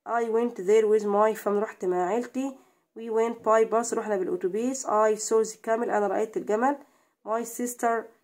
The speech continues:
ها، liked the bear، حبت الايه؟ الدب. We saw monkeys، رأينا القردة.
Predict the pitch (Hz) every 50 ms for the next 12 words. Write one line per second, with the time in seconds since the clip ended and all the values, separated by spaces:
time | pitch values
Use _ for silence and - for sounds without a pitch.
0 | _ _ _ - 226 240 247 240 220 208 214 226 220 - 233 208 190 180 180 175
1 | 202 214 233 240 - - 226 185 185 185 202 180 - 202 208 208 202 - - -
2 | 170 170 220 240 240 240 - 208 220 220 220 214 - 233 220 226 233 233 - -
3 | _ _ _ _ _ _ - 190 202 220 240 247 269 254 247 202 202 208 208 202
4 | 190 185 185 - 226 233 226 233 247 262